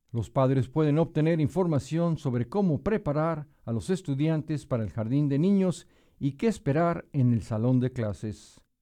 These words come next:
También aprenderán sobre las pruebas de evaluación requeridas y las expectativas de asistencia. Los horarios de las sesiones del jardín de niños, o sea, el kindergarten, varían según la escuela.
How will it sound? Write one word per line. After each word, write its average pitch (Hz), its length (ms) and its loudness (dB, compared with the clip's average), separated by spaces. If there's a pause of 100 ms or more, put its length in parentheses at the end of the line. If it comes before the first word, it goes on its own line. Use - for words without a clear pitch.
(380)
También 123 320 2
aprenderán 160 640 2
sobre 127 260 -2
las 113 200 -4
pruebas 135 420 2
de 127 240 2
evaluación 131 680 2
requeridas 175 800 -2 (320)
y 156 80 0
las 151 320 0
expectativas 170 1300 -6 (360)
de 143 240 0
asistencia. 117 1040 -4 (640)
Los 127 220 4
horarios 135 420 4
de 143 80 6
las 143 120 2
sesiones 175 480 0
del 151 100 2
jardín 127 340 2
de 139 100 4
niños, 160 440 2
o 135 120 0
sea, 135 300 0
el 113 100 -2
kindergarten, 175 880 0
varían 147 380 0
según 131 300 0
la 139 60 2
escuela. 185 560 0